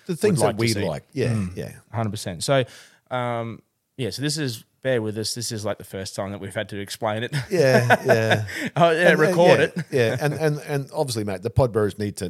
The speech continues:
Speaker 1: to
Speaker 2: Mm.
Speaker 1: realise, yeah, 'cause we have been doing this for so long. We do start to, it just comes natural to us,
Speaker 2: Of
Speaker 1: what we
Speaker 2: course.
Speaker 1: do.
Speaker 2: Yeah,
Speaker 1: Yeah.
Speaker 2: definitely. Um, so, so I hope that sort of answers that question for Matt as well.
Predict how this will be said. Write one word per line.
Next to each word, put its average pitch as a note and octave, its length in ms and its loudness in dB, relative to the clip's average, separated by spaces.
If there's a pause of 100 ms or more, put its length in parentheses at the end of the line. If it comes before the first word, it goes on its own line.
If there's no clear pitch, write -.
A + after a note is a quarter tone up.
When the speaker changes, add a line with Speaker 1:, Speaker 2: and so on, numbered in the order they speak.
(120)
Speaker 1:
to G#2 140 -6
Speaker 2:
Mm. E2 40 -6
Speaker 1:
realise, E2 540 -6 (200)
yeah, E2 200 -6 (100)
'cause C3+ 160 -2
we B2+ 220 -2
have A#2+ 180 -2
been G#2 140 -4
doing F#2 160 -6
this F2 60 -10
for D#2+ 100 -16
so E2 160 -8
long. D#2+ 240 -10
We A2+ 80 -4
do A#2 220 -2
start F#2 540 -8
to, E2+ 200 -6 (800)
it B2+ 120 -2
just B2+ 180 -4
comes G#2+ 200 -4
natural F#2 340 -4
to F#2 160 -8
us, - 360 -8 (140)
Speaker 2:
Of A2+ 100 -4
Speaker 1:
what E2 120 -8
we G2 80 -4
Speaker 2:
course. G2+ 100 -8
Speaker 1:
do. D#2+ 240 -6 (300)
Speaker 2:
Yeah, B2 160 -2
Speaker 1:
Yeah. F#2+ 60 -4
Speaker 2:
definitely. F#2+ 600 -8 (400)
Um, G2 440 -6 (100)
so, A2 440 -4 (1300)
so B2+ 240 0
I B2 60 4
hope D3 280 0
that - 160 0
sort A2+ 220 -2
of A2 80 -4
answers G#2+ 380 -6
that G#2 180 -4
question G#2 420 -8
for F#2 120 -16
Matt G2 240 -6
as F#2 200 -8
well. G2 360 -6